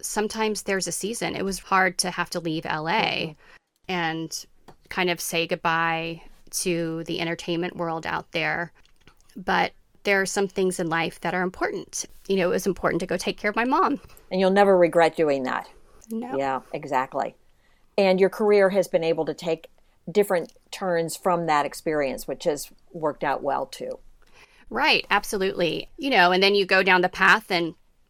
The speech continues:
Speaker 1: you know, I become a mother, but we moved to Austin. And so, you know, when we moved to Austin, Austin is such an incredible, incredibly creative town. So, you know, so I did have a season in life where I really,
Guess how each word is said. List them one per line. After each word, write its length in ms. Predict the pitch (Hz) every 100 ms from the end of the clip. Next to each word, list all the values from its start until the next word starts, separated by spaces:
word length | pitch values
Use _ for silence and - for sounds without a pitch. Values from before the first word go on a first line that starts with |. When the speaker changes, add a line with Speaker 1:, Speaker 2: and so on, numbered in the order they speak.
| _ _ _ _ -
Speaker 1:
you 80 | 269
know, 120 | 226
I 120 | -
become 320 | 180 - 180 175
a 60 |
mother, 580 | 170 165 165 165 208 220 - 196
but 160 | 220 208
we 120 | 208
moved 260 | 196 185
to 80 | -
Austin. 640 | 175 208 277 - 170 165 185
And 220 | - 190
so, 380 | 208 190 175 - - - - -
you 120 | 226
know, 100 | 220
when 160 | 208 220
we 100 | 214
moved 200 | 214 196
to 60 | -
Austin, 320 | 262 - 208
Austin 320 | 220 285 - 240
is 80 |
such 440 | - - 302 311 -
an 120 | 240
incredible, 640 | 208 - 220 240 208 190 190 - -
incredibly 540 | 196 - 214 220 196
creative 420 | - 196 180 165
town. 500 | - 254 285 175 - - - - -
So, 500 | - 240 220 220 - _
you 80 | 262
know, 100 | 262
so 140 | 254
I 80 | 294
did 160 | 277 311
have 180 | 320 294
a 60 |
season 320 | 277 254 262
in 100 | 254
life 340 | 240 262 277 -
where 340 | 233 226 226 - - - _
I 60 | 240
really, 320 | 240 277 285